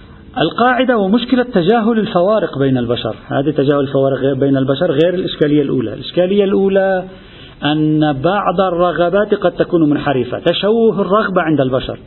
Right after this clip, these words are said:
يعني تشوه الوجدان الأخلاقي عند البشر يؤدي إلى أن يرغب في أشياء ويكره أشياء لا يصح له أن يرغب بها ويكرهها، فالقاعدة تقول له: "ارغبها لغيرك"، وهي المفروض أنها غير أخلاقية، أو القاعدة تقول له: "اكرهها لغيرك"،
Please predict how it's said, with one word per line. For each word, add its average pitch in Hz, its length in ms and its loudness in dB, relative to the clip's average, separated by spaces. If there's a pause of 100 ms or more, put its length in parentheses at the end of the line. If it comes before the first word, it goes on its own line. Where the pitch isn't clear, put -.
(340)
يعني 165 240 0
تشوه 208 420 2
الوجدان 185 360 2
الأخلاقي 190 480 0
عند 170 180 0
البشر 165 480 0 (520)
يؤدي 214 440 2
إلى 208 180 0
أن 190 100 0
يرغب 220 320 0
في 196 200 -2
أشياء 214 260 0
ويكره 220 400 0
أشياء 233 280 -2
لا 226 200 0
يصح 247 300 -2
له 214 240 0
أن 196 80 0
يرغب 190 340 0
بها 175 180 -2
ويكرهها، 143 500 -2 (760)
فالقاعدة 240 540 0
تقول 247 340 0
له: 240 180 2
"ارغبها 220 400 2
لغيرك"، 151 560 -4 (300)
وهي 127 100 0
المفروض 147 320 0
أنها 185 180 0
غير - 180 2
أخلاقية، 131 460 -4 (540)
أو 202 60 6
القاعدة 240 380 0
تقول 247 340 2
له: 240 240 0
"اكرهها 247 440 2
لغيرك"، 165 420 -2